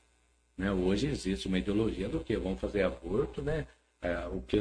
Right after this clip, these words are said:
tem dentro de você não é uma criança ainda, é uma coisa, você pode tirar quando você quiser. Nós não entendemos assim.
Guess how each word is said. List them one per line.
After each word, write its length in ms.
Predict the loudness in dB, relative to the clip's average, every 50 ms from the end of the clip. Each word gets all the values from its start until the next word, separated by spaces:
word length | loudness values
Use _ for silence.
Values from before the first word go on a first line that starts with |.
| 2 0 -4
tem 300 | 2 4 4 6 6 4
dentro 260 | 2 0 0 0 -4 -4
de 100 | -4 -2
você 580 | 0 0 0 0 2 0 0 -2 -2 -4 -4
não 200 | -2 -2 -2 -2
é 40 | -2
uma 180 | -4 -4 -4 -6
criança 460 | -8 -4 -2 0 0 0 -2 -2 -4 -4
ainda, 340 | -4 -2 -2 -2 -2 0 0
é 20 |
uma 180 | 0 0 -2 -4
coisa, 420 | -6 -8 -6 -4 -4 -4 -6 -8
você 140 | -4 -4 -4
pode 220 | -2 -2 -8 -4
tirar 220 | -2 -2 -2 -2 -4
quando 180 | -4 -8 -10 -6
você 120 | -6 -6
quiser. 400 | -4 -4 -2 0 0 -2 -2 -6 _ _ _ _ _ _ _ _ _ _ -6 -4
Nós 480 | -2 0 0 -2 -4 -6 -8 -10 -10 _ _ -2
não 100 | 2 2
entendemos 520 | 4 6 6 6 6 8 6 6 4 4
assim. 320 | 0 -2 -4 -4 -4 -4